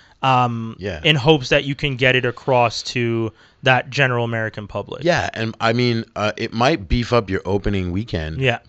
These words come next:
Speaker 2: but, like, on the back end, you're gonna lose because, like, like, people, the word's gonna spread, and then everyone's just gonna stream it for free.
Speaker 1: Yeah.
Speaker 2: 'Cause, like,
Speaker 1: <laughs> Yeah,
Speaker 2: they know
Speaker 1: exactly.
Speaker 2: it's no good.
Speaker 1: I mean, some of the reviews that I've read, one reviewer said, "I have, haven't been this excited for a movie and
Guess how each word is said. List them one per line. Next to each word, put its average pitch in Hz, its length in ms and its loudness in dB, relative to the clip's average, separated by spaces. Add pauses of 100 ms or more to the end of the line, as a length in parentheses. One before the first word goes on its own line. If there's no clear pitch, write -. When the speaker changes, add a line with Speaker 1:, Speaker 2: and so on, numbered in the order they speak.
Speaker 2:
but, 95 180 2
like, 90 340 0
on 95 200 0
the 87 60 -2
back 90 360 -2
end, 78 320 -4
you're 82 140 -6
gonna 101 180 -2
lose 87 320 0
because, 80 480 -6
like, 78 320 -6 (180)
like, 80 300 -6
people, 87 320 -4
the 82 140 -6
word's 87 320 -2
gonna 87 140 -4
spread, 92 360 0
and 80 140 -6
then 80 140 -6
everyone's 80 280 -6
just - 120 -10
gonna 85 140 -8
stream 85 360 -6
it 78 140 -10 (120)
for - 160 -16
free. 82 380 -6
Speaker 1:
Yeah. 120 240 0 (460)
Speaker 2:
'Cause, 76 240 -6
like, 80 140 0
Speaker 1:
<laughs> 185 80 8
Yeah, 262 180 10
Speaker 2:
they 285 100 8
know 277 40 8
Speaker 1:
exactly. 214 440 4
Speaker 2:
it's - 180 -4
no 90 180 0
good. 82 320 0 (100)
Speaker 1:
I 202 100 8
mean, 220 260 4
some 254 180 4
of 269 60 0
the 262 80 4
reviews 233 420 6
that 214 100 8
I've 196 200 8
read, 196 280 8
one 185 340 4
reviewer 185 420 6
said, 170 400 6 (100)
"I 160 140 10
have, 165 300 6
haven't 180 360 4
been 180 300 4 (400)
this 170 240 2
excited 170 360 6
for 185 140 2
a 180 40 4
movie 185 500 4
and 147 240 4